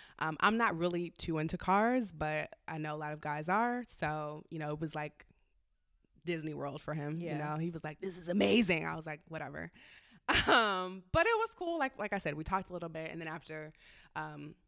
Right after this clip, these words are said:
Speaker 1: leaving there, we went to go get something to eat, and we talked a little bit more. And the one thing I did like about him was that he seemed, clearly he was, um, you know, his, his perseverance was, like, on another level. Like, he,
Speaker 2: Right, right.
Speaker 1: you know, goes after what he wants. But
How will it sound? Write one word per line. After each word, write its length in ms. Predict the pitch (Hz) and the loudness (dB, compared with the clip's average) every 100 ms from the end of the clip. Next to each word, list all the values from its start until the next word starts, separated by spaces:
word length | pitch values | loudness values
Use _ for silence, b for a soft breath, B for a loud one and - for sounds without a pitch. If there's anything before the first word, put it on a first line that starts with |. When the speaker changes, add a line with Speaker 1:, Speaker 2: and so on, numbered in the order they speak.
| _ - | _ -12
Speaker 1:
leaving 280 | 175 170 160 | -4 -4 -2
there, 120 | 156 151 | -2 -2
we 60 | |
went 120 | 151 | -4
to 60 | 151 | -4
go 60 | 160 | -6
get 140 | 147 | -8
something 240 | 147 147 | -8 -8
to 120 | 147 139 | -10 -10
eat, 180 | 143 | -10
and 60 | 156 | -8
we 60 | 151 | -8
talked 300 | 139 135 175 | -8 -8 -6
a 20 | |
little 140 | 185 | -6
bit 100 | 202 | -6
more. 480 | 160 151 151 151 151 151 | -6 -8 -10 -10 -12 -12
And 400 | 156 151 156 156 - B - | -12 -10 -10 -10 -14 B 6
the 100 | 240 | 8
one 200 | 269 311 | 8 8
thing 160 | 285 | 6
I 120 | 247 | 4
did 180 | 202 202 | 4 0
like 160 | 202 190 | 0 -2
about 300 | 190 175 170 | -2 -2 -2
him 160 | 175 | -6
was 160 | 165 165 | -6 -8
that 160 | 160 147 | -10 -12
he 180 | 185 | -14
seemed, 540 | 175 - 165 160 160 - | -14 -10 -8 -6 -8 -4
clearly 300 | 240 226 185 | 2 2 2
he 140 | 170 | -2
was, 300 | 156 160 156 - - | -4 -6 -6 -12 -10
um, 500 | 156 151 151 151 156 _ _ _ _ _ _ _ - - | -8 -8 -10 -12 -16 _ _ _ _ _ _ _ -18 -12
you 80 | 170 | -10
know, 100 | 165 | -8
his, 160 | 170 - | -8 -8
his 140 | 165 | -12
perseverance 580 | - 175 165 165 160 147 | -4 -4 -4 -6 -6 -8
was, 100 | 147 | -10
like, 160 | 143 143 | -14 -12
on 100 | 143 | -12
another 220 | 151 147 | -12 -12
level. 180 | 151 151 | -12 -10
Like, 120 | 156 | -12
he, 540 | - 180 170 165 156 160 - | -12 -12 -10 -8 -8 -12 -12
Speaker 2:
Right, 300 | 165 127 104 - | -8 -6 -8 -12
right. 240 | 113 - - | -16 -16 -6
Speaker 1:
you 140 | 170 | -2
know, 260 | 160 147 151 156 | -2 -2 -6 -4
goes 260 | 180 185 190 | 2 4 4
after 240 | 165 165 | 0 -2
what 140 | 156 147 | -10 -12
he 100 | 170 | -12
wants. 480 | 76 - - - - 160 147 | -10 -12 -14 -16 -16 -12 -2
But 400 | 180 170 160 | 0 0 -4